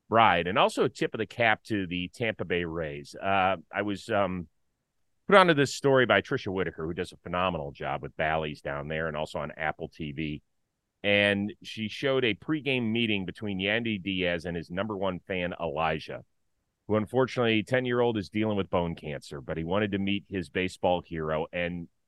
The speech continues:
the look on Elijah's face when Yandy came over and spent some time with him and signed a bat. And if that doesn't get you, nothing will, dude.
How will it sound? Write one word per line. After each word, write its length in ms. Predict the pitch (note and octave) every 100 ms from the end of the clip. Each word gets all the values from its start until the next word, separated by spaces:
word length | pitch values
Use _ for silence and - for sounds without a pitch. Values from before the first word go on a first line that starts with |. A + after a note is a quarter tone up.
| -
the 120 | G#2
look 380 | G2 A2 C3+ C3
on 140 | A2+
Elijah's 480 | G2+ F#2+ F#2+ F2 E2+
face 340 | - F2 D#2+ -
when 120 | D#2+
Yandy 360 | E2 E2+ E2
came 240 | - E2+ E2
over 240 | D#2+ D#2
and 120 | D2+
spent 260 | - F2 E2+
some 140 | - -
time 240 | F2+ F2+
with 140 | E2+ E2+
him 120 | E2+
and 120 | C#2+
signed 260 | F2 E2+ D#2+
a 60 |
bat. 320 | C#2+ F2 F2
And 220 | D2+ D2 C2+ _ _ _ _ _ _ _ _ _ _ _ _ _ _ _ _ _ _ _ -
if 120 | E2+
that 180 | A#2 C3
doesn't 240 | B2+ A#2+
get 240 | A2 A2+ G#2+
you, 80 |
nothing 280 | G2 F#2+ F#2+
will, 220 | F2+ F2+
dude. 280 | D#2 D2+ D2